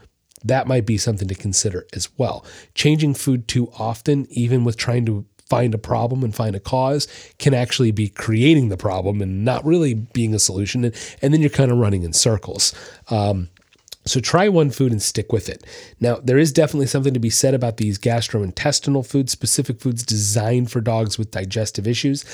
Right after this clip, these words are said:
Uh, you know, I talked about this, I think, a couple episodes ago. Nemo, my newest dog, Captain Nemo, uh, he had some digestive issues. He,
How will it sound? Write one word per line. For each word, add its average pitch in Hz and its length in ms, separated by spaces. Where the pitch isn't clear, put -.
Uh, 110 180
you 117 100
know, 127 100
I 127 60
talked 127 300
about 123 180
this, 117 160
I 110 40
think, 110 180
a 107 40
couple 113 300
episodes 123 360
ago. 113 180
Nemo, 127 460
my 113 140
newest 127 300
dog, 131 240
Captain 120 340
Nemo, 117 400
uh, 107 140
he 110 200
had 120 220
some 117 220
digestive 110 500
issues. 151 340
He, - 320